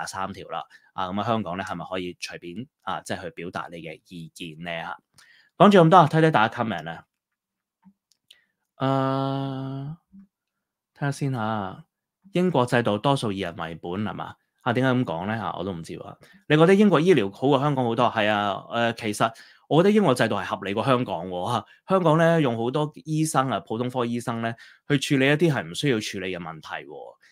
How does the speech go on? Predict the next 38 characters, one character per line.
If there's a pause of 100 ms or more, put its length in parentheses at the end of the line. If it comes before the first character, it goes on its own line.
(220)
嗰
啲
咩
傷
風
感
冒
嗰
啲
其
實
唔
使
睇
啦，
係
咪
啊？
都
係
自
己
好
返
啦。 (680)
英
國
啊， (300)
幾
千
萬
人，
個
個
人
都
係
咁